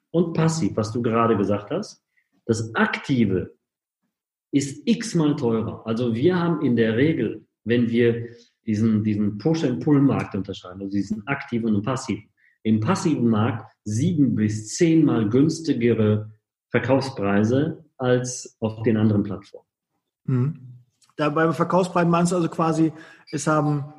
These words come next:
Speaker 2: für weniger Geld Leute geklickt. Also so kann man sagen, oder haben siebenmal mehr geklickt, ähm.
Speaker 1: Ein, ein gutes Beispiel ist zum Beispiel, wenn, äh, wenn wir unser, unser, unsere Weiterbildung verkaufen, und wir würden das ganz einfach auf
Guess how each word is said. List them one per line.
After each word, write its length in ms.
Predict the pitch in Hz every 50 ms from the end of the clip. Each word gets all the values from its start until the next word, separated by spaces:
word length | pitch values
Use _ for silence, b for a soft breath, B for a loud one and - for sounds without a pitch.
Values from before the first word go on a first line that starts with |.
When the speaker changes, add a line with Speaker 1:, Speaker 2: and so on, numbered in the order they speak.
| - _ _ _ _ _ _
Speaker 2:
für 500 | _ - - 156 143 143 139 120 127 139
weniger 380 | 147 170 180 185 185 170 170 156
Geld 320 | 147 151 156 156 160 151
Leute 280 | 147 147 151 156 151 151
geklickt. 600 | 135 135 127 - - 139 135 139 - - - - _ _ _ _
Also 460 | - 127 127 135 131 135 - - - _ _ _ _ _ _ _ _ _ _ _ _ _ _
so 120 | - 147 143
kann 160 | - 151 139
man 140 | 139 135 131
sagen, 300 | 131 135 131 139 139 131
oder 160 | 139 143 139
haben 200 | 139 143 147 139
siebenmal 480 | 127 143 160 147 147 147 143 139 135 131
mehr 240 | 139 143 147 147 147
geklickt, 540 | 139 139 143 - 147 147 143 147 - - - 185 165 151 -
ähm. 400 | 139 135 127 123 120 127 - - _ _ _ -
Speaker 1:
Ein, 140 | 147 165 160
ein 180 | 160 180 175
gutes 320 | 156 202 214 208 202 160 143
Beispiel 500 | 151 143 190 202 - - 214 196 185 185
ist 320 | 160 165 160 160 165 165
zum 140 | 160 160 143
Beispiel, 440 | 131 127 143 143 - - 147 135 131
wenn, 440 | 131 127 123 120 117 113 113 -
äh, 380 | - - - - 135 123 123 120 113
wenn 420 | 110 110 120 120 120 110 104 110
wir 300 | 110 143 175 202 196 160
unser, 560 | 151 147 139 139 131 127 123 127 123 123 - -
unser, 540 | 120 120 120 117 117 113 110 113 113 - 120
unsere 240 | 113 110 113 113
Weiterbildung 640 | 107 107 110 123 113 113 - 110 113 107 101 - 90 -
verkaufen, 640 | - 101 - - 98 101 110 107 - - - - _ _ _ _ _ _ _ _ _
und 140 | - 120 120
wir 200 | 127 139 131 123
würden 200 | 139 156 156 147
das 280 | 143 143 143 - - -
ganz 220 | 127 135 151 -
einfach 520 | 131 123 139 143 143 139 135 131 127 -
auf 420 | - - 113 113 110 110 107 -